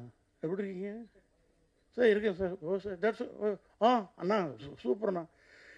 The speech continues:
இந்த வால்யூமை இறக்குனாலே அப்படின்னா என்ன மீனிங்? அடுத்து என்ன நடக்க போகுது? நெக்ஸ்ட் அந்த ஆக்டர் எப்படி பர்ஸ்ட் ஆக போறாரு? ஏதோ ஒரு இதுக்கு, வேற இதுக்கு ரெடி ஆகுறாரு.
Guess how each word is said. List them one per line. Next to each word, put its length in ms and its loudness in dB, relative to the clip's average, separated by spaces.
இந்த 180 8
வால்யூமை 600 10
இறக்குனாலே 920 12
அப்படின்னா 300 8
என்ன 240 12
மீனிங்? 360 10
அடுத்து 260 12
என்ன 160 12
நடக்க 320 12
போகுது? 760 12
நெக்ஸ்ட் 300 8
அந்த 220 12
ஆக்டர் 280 12
எப்படி 280 10
பர்ஸ்ட் 320 10
ஆக 260 12
போறாரு? 540 8
ஏதோ 240 12
ஒரு 300 12
இதுக்கு, 260 6
வேற 240 12
இதுக்கு 220 12
ரெடி 220 12
ஆகுறாரு. 380 12